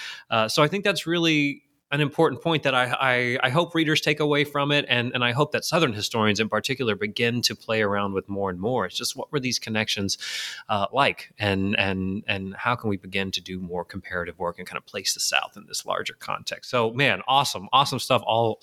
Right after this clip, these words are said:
all the way around. Another thing that I find really cool is, is how you and Alejandro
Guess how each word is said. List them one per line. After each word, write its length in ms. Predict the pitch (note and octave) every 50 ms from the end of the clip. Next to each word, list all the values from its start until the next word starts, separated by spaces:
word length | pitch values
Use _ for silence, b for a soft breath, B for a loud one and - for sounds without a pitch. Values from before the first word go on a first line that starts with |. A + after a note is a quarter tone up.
| B B B B _
all 160 | - A2 A2 A2+
the 80 | A2+
way 160 | A2 A2+ G#2+
around. 480 | G2+ G2 G2 G2+ G#2 G2+ F#2+ F2+ F2 - B B B B B B
Another 260 | - D#3+ F#3 A3 C#4 D4
thing 180 | - C#4 A#3+
that 100 | G3+ F#3
I 80 | E3+ D3
find 280 | - - D#3 E3 D3 A2+
really 640 | A#2+ C3 D3 E3+ D#3+ D#3 C#3+ C3+ C3 C3 C3 C3+ -
cool 480 | - - - E3+ D3 B2 A2+ A2 A#2 C3
is, 440 | - C3 B2 A#2+ A#2+ A#2 A#2 A2+ A2
is 360 | - - C3+ B2 A#2+ A2+ G#2+ - -
how 380 | - - - D#3 D#3+ E3 E3
you 760 | E3 D3 C#3+ D3 D3 C#3+ D3 D3 C#3+ C#3 C#3 C#3 C3+ C3 - -
and 240 | A#2 A#2 A2+ A2 A2+
Alejandro 840 | A2 A#2 A2+ A2 A2 A#2 A#2 A2+ G#2+ A2+ A2 A2 G#2+ G#2 G#2 G2+